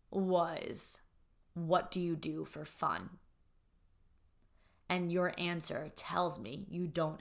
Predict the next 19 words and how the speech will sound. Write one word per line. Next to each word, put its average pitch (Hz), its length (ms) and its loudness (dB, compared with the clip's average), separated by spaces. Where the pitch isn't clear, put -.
have 180 500 2
any 156 200 -4
fun - 580 -6
in 160 160 -4
your 147 140 -10
life. - 500 -6
If 190 220 2
money 202 440 4
was 185 320 2
no 175 460 2
object, 175 760 2
if 180 240 0
money 190 320 4
did 170 220 0
not 170 340 2
matter, 165 500 0
you 196 180 2
could 202 200 0
do 175 320 0